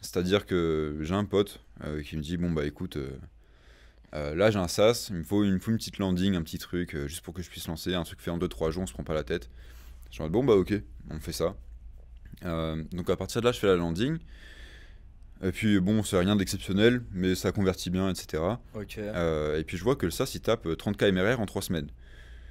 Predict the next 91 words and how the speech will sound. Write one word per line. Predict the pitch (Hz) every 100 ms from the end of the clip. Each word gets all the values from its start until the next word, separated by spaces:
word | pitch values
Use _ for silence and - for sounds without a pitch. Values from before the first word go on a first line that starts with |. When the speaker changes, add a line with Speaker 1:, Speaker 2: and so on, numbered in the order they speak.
| - -
Speaker 1:
Avec | 85 95
un | 98 92
taux | 104
de |
conversion | 107 92 87 104
à | 95
neuf | 107 104 90
ou | 85 82
je | 90
crois | - 107
que |
c'était | - 87
entre | 82 92
sept | 113 98
et |
neuf | 90 -
pour | 131 -
cent. | 78 - - - - - - -
Speaker 2:
Et | -
t'as | 107
passé | 98 98
combien | 107 107 104
de |
temps | 123
dessus ? | 113 - 101 90
Rien | 90
de | 104
fou, | - 180
c'est | 95
Speaker 1:
Deux, | 92 123
Speaker 2:
derrière | 110 98
Speaker 1:
deux, | 123
Speaker 2:
ton | 107
Speaker 1:
trois | 147
Speaker 2:
ordi. | 120
Speaker 1:
jours, | 131 95
deux, |
trois | 90 95
Speaker 2:
Ok. | 85
Speaker 1:
jours, | 101 127 95
euh, | 76 76 - - -
vite | 87 -
fait. | - - - 101
Speaker 2:
Et |
là, | 110
tu | 113 -
te | 107
dis, | 113
ok, | 123 98
il | 117
y |
a |
Speaker 1:
Et | 101 98
Speaker 2:
un |
Speaker 1:
là, | 98 127
Speaker 2:
truc, |
Speaker 1:
je | 113
me |
Speaker 2:
il | 95
Speaker 1:
dis, | 110 131
Speaker 2:
se |
passe | 147 139 -
un | 135
truc, | - 127 -
comme | 110 104
on |
Speaker 1:
là, | 101 147
Speaker 2:
dit. |
Speaker 1:
je | 139
me | 123
dis, | 151
il |
se | -
passe | 127 117
Speaker 2:
Il |
Speaker 1:
un | 107
Speaker 2:
se |
passe | 175 156
Speaker 1:
truc. | 160
Speaker 2:
un | 143
truc. | - 127 -
Speaker 1:
Et | 107
cette | -
époque-là, | 120 117 98 135
on | 123
est |
en | 98 98
octobre | 104 - 113
deux | 95
mille | 92
vingt-deux. | 87 85 95 147